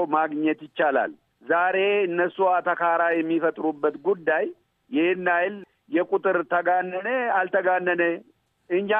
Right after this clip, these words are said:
የ-፣ የሚያሳስበን ድርጊቱ ነው። ይህንን ሆን ተብሎ ከአሁን በፊት ኢሬቻ ላይ አከባበሩ ምን መሆን እንዳለበት መስከረም አስር፣ እ፣ ሁለት ሺህ ዘጠኝ ባወጣነው መግለጫ ገልጸናል።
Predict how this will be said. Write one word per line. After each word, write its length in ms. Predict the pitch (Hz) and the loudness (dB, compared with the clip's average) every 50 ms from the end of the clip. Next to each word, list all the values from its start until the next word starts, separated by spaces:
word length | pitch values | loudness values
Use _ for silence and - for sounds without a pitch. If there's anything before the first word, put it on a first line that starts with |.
| 214 208 | 0 0
የ-፣ 220 | 202 202 196 190 196 190 185 175 175 170 170 170 180 - - - 202 | 0 0 2 2 2 2 2 2 2 2 2 0 -2 -4 -6 -2 -2
የሚያሳስበን 880 | 175 185 190 196 196 196 185 - 180 170 156 - 165 165 180 196 214 214 - - _ _ - | -2 0 0 0 0 0 0 0 0 0 -2 -2 -4 -2 0 0 -2 -4 -8 -18 _ _ -4
ድርጊቱ 540 | - 185 190 196 180 170 196 214 202 - 202 214 196 | -2 0 0 -2 -2 -4 -4 -4 -2 0 0 2 2
ነው። 180 | 160 131 101 85 78 - _ _ _ _ _ _ _ - | 2 0 -2 -2 -6 -16 _ _ _ _ _ _ _ -4
ይህንን 460 | 127 156 180 190 202 208 208 214 220 | -2 0 2 2 0 0 0 0 0
ሆን 220 | 208 190 208 214 208 190 | 2 2 2 2 0 0
ተብሎ 300 | 185 208 196 196 202 214 226 226 226 240 - _ _ _ _ _ - | -2 0 0 2 2 2 2 0 -2 -4 -8 _ _ _ _ _ -4
ከአሁን 340 | - 147 156 165 175 180 185 | -2 0 0 2 0 -2 -2
በፊት 480 | 180 180 180 180 151 180 190 196 196 165 - - - 160 | 0 -2 -2 0 0 0 0 0 0 -2 -6 -10 -8 -4
ኢሬቻ 440 | - - - 180 190 185 170 - 196 180 175 | -2 0 0 0 0 0 0 0 0 0 2
ላይ 180 | 175 180 185 202 | 2 0 0 0
አከባበሩ 640 | 190 165 156 - - 165 165 165 165 156 160 160 165 175 170 | 0 -2 -2 -2 -2 0 2 2 2 2 2 2 2 0 0
ምን 240 | 165 165 185 220 220 226 | 0 0 0 0 0 -2
መሆን 280 | 233 226 220 208 196 190 | 0 0 2 2 2 0
እንዳለበት 720 | 185 180 165 165 160 151 147 147 147 135 135 156 160 165 - - _ _ _ 107 | 0 0 0 0 0 0 0 0 -2 0 0 0 -2 -2 -2 -8 _ _ _ -4
መስከረም 680 | 123 147 160 156 - - - 180 180 185 185 185 170 175 | -2 0 0 -2 -2 -2 0 2 2 2 0 0 0 0
አስር፣ 460 | 165 156 156 139 - - 151 151 147 147 143 - _ | 0 0 0 -4 -4 -2 0 0 0 0 -4 -10 _
እ፣ 120 | - 143 139 143 139 | -2 0 2 2 2
ሁለት 380 | 139 139 151 175 170 165 - - 190 | 2 2 2 2 0 0 -2 -4 -12
ሺህ 200 | 165 - 202 190 | -10 -8 -6 -2
ዘጠኝ 360 | 170 185 180 180 170 170 165 175 170 - - - _ _ _ _ _ - | 0 0 0 0 0 -2 -2 -4 -6 -12 -16 -20 _ _ _ _ _ -6
ባወጣነው 680 | 127 143 156 165 175 185 190 - - 208 196 185 180 175 | -2 0 0 2 2 0 -2 -2 -2 0 2 2 2 2
መግለጫ 420 | 165 165 160 151 151 147 143 - 156 139 139 143 | 2 0 0 2 2 0 0 2 0 0 0 0
ገልጸናል። 580 | 147 151 151 147 - 151 127 117 107 92 82 | 0 -2 -2 -2 -2 -2 -2 -2 -2 -6 -8